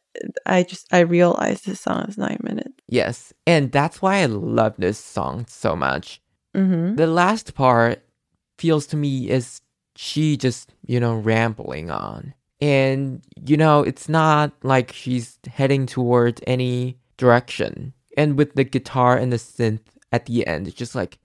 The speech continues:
Speaker 2: going on and on and on for nine minutes.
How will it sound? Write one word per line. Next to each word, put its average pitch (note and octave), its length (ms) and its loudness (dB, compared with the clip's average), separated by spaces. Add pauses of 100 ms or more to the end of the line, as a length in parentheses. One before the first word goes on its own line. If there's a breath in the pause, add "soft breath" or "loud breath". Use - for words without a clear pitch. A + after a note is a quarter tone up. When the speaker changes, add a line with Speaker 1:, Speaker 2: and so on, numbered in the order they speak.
(280)
Speaker 2:
going C3+ 300 2 (120)
on B2+ 480 4
and A#2 160 -2
on A#2+ 400 0
and A2+ 180 -2
on A#2 340 4
for A#2+ 180 -2
nine A2+ 580 0
minutes. A2+ 520 -2